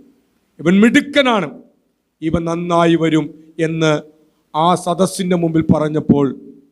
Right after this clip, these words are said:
ഈ ശിഷ്യൻ പൊട്ടിക്കരഞ്ഞുപോയി. പ്രിയപ്പെട്ടവരെ,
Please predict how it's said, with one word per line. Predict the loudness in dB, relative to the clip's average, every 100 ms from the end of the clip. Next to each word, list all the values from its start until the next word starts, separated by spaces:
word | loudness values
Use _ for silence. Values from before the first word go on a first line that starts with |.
| _ _ _ -8 -6
ഈ | -4
ശിഷ്യൻ | -6 -6 -6 -6 -8 -16 _ _ _ _
പൊട്ടിക്കരഞ്ഞുപോയി. | -4 -4 -8 -6 -6 -6 -6 -4 -2 0 0 0 -6 _ _ _ _ _ _ _ _ _ 0
പ്രിയപ്പെട്ടവരെ, | 4 4 4 2 2